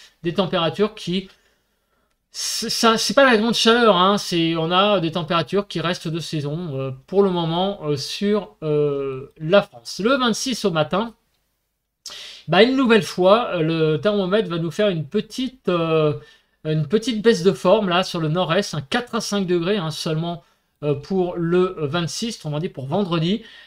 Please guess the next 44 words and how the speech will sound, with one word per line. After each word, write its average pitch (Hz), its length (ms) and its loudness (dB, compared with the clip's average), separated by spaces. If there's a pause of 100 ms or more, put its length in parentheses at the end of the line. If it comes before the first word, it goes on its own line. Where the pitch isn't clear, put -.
(100)
Euh, 165 320 0
onze 240 220 -2
degrés 220 280 2
sur 214 160 -2
le 180 120 2
nord, 175 340 2
huit 196 220 0
degrés 202 300 4
sur 190 180 -4
le 170 80 -2
nord-ouest, 175 400 -2
neuf 196 180 -2
à 190 100 2
dix 185 280 -6
en 165 80 -4
Bretagne, 165 480 0 (540)
euh, 160 160 4
douze 214 280 0
à 226 60 4
quatorze 214 400 2
sur 190 140 -2
le 175 80 0
sud-ouest, 175 480 -2
dix-sept 233 560 -4
à 202 80 4
dix-huit 185 600 -4
sur 170 220 -8
le 160 100 -4
sud-est. 156 420 -4
Donc 185 140 -8
ça 202 160 -2
reste 247 280 -2 (300)
quand 233 140 4
même, 277 200 4
hein, 208 100 4
tout 208 220 -6
à 202 100 4
fait - 160 -12
raisonnable, 202 560 0
hein, 170 60 -2
tout 160 120 -10
ça, 156 200 -2
hein, 165 160 -2
euh, 143 220 0